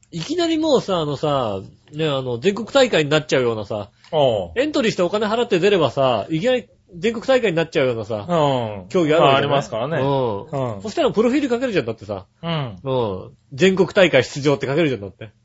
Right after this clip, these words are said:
Speaker 2: おー。
Speaker 1: ねえ。
Speaker 2: ねえ。
Speaker 1: あの、アジア大会かなんかしかないさ、
Speaker 2: はいはい。
Speaker 1: あの、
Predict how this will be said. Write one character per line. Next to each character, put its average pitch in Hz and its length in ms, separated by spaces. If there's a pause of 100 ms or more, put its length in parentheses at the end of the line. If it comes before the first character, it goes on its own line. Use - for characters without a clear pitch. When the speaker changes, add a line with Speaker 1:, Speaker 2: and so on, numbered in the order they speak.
(120)
Speaker 2:
お 123 920
ー。 123 60
Speaker 1:
ね 113 480 (320)
え。 190 40
Speaker 2:
ね 143 380
え。 - 0
Speaker 1:
あ 160 160
の、 151 520 (580)
ア 202 160
ジ 302 180
ア 403 100
大 392 280
会 214 240
か 156 120
な 147 120
ん 139 60
か 131 200
し - 120
か 151 120
な 165 180
い 131 120
さ、 107 420
Speaker 2:
は 156 200
い 131 40
は 101 220 (160)
い。 - 0
Speaker 1:
あ 123 180
の、 110 300